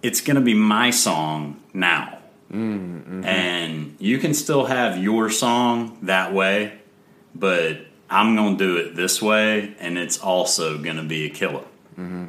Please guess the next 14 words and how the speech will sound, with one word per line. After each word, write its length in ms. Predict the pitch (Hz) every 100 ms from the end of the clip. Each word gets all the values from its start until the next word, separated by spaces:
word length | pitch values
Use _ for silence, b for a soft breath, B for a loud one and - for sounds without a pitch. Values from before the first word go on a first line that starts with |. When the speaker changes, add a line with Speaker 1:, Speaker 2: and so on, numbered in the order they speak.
| 90
Speaker 2:
Y-, 80 | -
you 140 | 98 107
can 100 | 101
hear 180 | 98 87
her 260 | 87 78 -
attitude 720 | 87 92 - 92 87 85 78 -
and 240 | 82 85
her 160 | - 78
passion 640 | - 78 78 - 76 76
for 120 | 82
the 80 | 76
music 540 | 78 80 76 76 - -
just, 280 | 80 76 -
like, 280 | 69 -